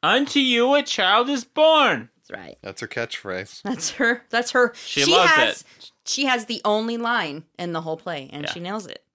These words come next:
Speaker 2: So
Speaker 3: That is weird. No one speaks except for
Speaker 2: Well,
Speaker 3: the narrator.
Speaker 2: the narrator.
Speaker 1: She says it twice.
Speaker 2: In the book, there's a quote from the narrator about how some people said it wasn't fair for a whole family who didn't even go to our church to barge in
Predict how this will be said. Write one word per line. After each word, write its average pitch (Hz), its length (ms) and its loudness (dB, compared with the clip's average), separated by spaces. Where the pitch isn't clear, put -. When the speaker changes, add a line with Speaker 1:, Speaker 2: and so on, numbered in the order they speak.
Speaker 2:
So 170 840 0
Speaker 3:
That 165 120 2
is 151 220 -2
weird. 87 280 -6
No 117 120 -6
one 135 120 -8
speaks - 680 -10
except 359 300 -2
for - 20 -
Speaker 2:
Well, - 80 -4
Speaker 3:
the - 100 -6
narrator. 76 460 -4
Speaker 2:
the 370 120 0
narrator. 156 640 -2
Speaker 1:
She 180 220 -4
says 180 220 -4
it 113 140 -6
twice. 107 420 -4
Speaker 2:
In 226 140 -2
the 233 80 2
book, 214 500 -2
there's 185 440 -4
a 160 520 -6
quote 226 200 -6
from 202 100 -10
the 185 60 -6
narrator 170 420 -2
about 160 220 -4
how 170 140 -6
some 262 220 -4
people 247 220 -4
said 226 160 -2
it 202 80 2
wasn't 190 280 -2
fair 190 200 0
for 185 180 -2
a 185 40 -2
whole 196 140 0
family 185 380 -4
who 185 100 -4
didn't 185 260 -6
even 170 220 -6
go 202 180 2
to 233 80 4
our 180 140 4
church 175 400 -4
to 202 80 -4
barge 185 340 0
in 170 220 -6